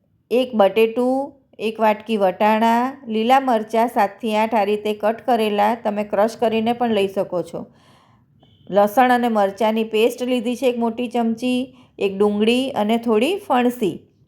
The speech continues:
શાકભાજી તમે તમારા ટેસ્ટ પ્રમાણે વધારે કે ઓછું કરી શકો છો અને જે તમને ના પસંદ હોય તમે સ્કીપ પણ કરી શકો છો અને જે શાકભાજી તમને ગમતા હોય એ તમે આમાં એડ પણ કરી શકો છો.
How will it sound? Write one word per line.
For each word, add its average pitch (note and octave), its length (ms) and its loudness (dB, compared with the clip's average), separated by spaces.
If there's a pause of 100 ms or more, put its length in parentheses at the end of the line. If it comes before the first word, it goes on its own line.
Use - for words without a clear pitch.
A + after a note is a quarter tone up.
(480)
શાકભાજી A#3 500 4
તમે B3+ 280 -2
તમારા A#3 340 2
ટેસ્ટ A#3+ 420 -2
પ્રમાણે A3 760 -2 (260)
વધારે A3 380 4
કે C4+ 140 -2
ઓછું A3+ 400 0
કરી A3+ 260 -2
શકો A3+ 360 -2
છો A3 380 -4 (200)
અને G3+ 200 0
જે A3 240 4
તમને A#3 340 -2
ના A3 260 2
પસંદ A3+ 380 -2
હોય A3 140 -2
તમે G#3+ 260 -2
સ્કીપ G3+ 420 -10
પણ C4+ 180 0 (320)
કરી A3+ 200 2
શકો F#3 380 0
છો D#3+ 220 -6 (500)
અને G3 180 -4
જે A#3 240 2
શાકભાજી G#3+ 500 0
તમને G#3+ 300 -4
ગમતા G3+ 520 -2
હોય A3 200 2
એ G#3+ 140 -4
તમે G#3+ 260 -2
આમાં G#3 380 -2
એડ G3 300 -2
પણ C4 200 0
કરી A3+ 300 -2
શકો F#3 340 -4
છો. E3+ 240 -8